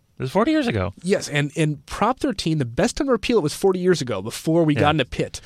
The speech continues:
Speaker 1: When
Speaker 2: But
Speaker 1: is the birthday? When is the official birthday? Is this year, right?
Speaker 2: It's
Speaker 1: The
Speaker 2: this year. I
Speaker 1: fortieth
Speaker 2: should throw a
Speaker 1: birthday?
Speaker 2: big party. That'd be
Speaker 1: Yeah.
Speaker 2: fun, yeah.
Speaker 1: Oh,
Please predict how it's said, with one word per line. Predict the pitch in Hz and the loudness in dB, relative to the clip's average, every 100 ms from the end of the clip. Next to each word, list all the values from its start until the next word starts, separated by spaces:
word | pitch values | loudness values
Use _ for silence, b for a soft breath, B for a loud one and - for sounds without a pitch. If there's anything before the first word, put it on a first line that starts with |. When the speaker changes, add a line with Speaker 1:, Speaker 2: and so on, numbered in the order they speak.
| B | B
Speaker 1:
When | 135 190 | 4 6
Speaker 2:
But | 185 | 6
Speaker 1:
is | 170 226 | 4 4
the | - | 4
birthday? | 127 143 - 110 98 | 4 4 2 -4 2
When | 139 | 2
is | 127 135 147 | 2 0 0
the | 139 | 2
official | 131 - 147 - 156 | 0 0 -2 0 0
birthday? | 123 127 - 123 | 0 0 -2 -4
Is | 120 | -2
this | 170 208 | -2 -2
year, | 185 | 0
right? | 104 | 2
Speaker 2:
It's | - | 2
Speaker 1:
The | |
Speaker 2:
this | 269 | 2
year. | 339 | 4
I | 359 | 6
Speaker 1:
fortieth | 202 | 4
Speaker 2:
should | 277 285 | 4 4
throw | 359 | 4
a | |
Speaker 1:
birthday? | 190 | 4
Speaker 2:
big | 233 226 | 2 4
party. | 226 214 98 | 4 4 2
That'd | 123 190 | 0 2
be | |
Speaker 1:
Yeah. | 262 | 2
Speaker 2:
fun, | 226 175 107 | 4 2 0
yeah. | 135 135 - | 0 -2 -2
Speaker 1:
Oh, | - 170 165 135 | 0 2 4 4